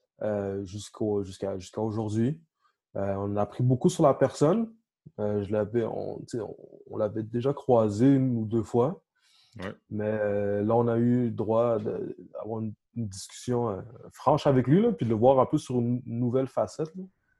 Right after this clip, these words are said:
Speaker 1: Une
Speaker 2: Mhm.
Speaker 1: facette, euh, d'une clinique, là.
Speaker 2: C'est un,
Speaker 1: Mais
Speaker 2: tu sais,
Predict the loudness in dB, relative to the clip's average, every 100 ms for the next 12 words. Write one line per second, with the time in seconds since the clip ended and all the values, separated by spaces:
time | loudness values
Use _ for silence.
0 | _ _ -6 -2 -4 -4 -10 -8 -6 -6
1 | -8 -14 -20 _ _ _ _ _ _ _
2 | _ -12 -12 -2 0 0 -2 -6 -14 _
3 | _ _ _ _ _ _ _ _ _ _
4 | _ _ _ -4 0 0 2 0 -2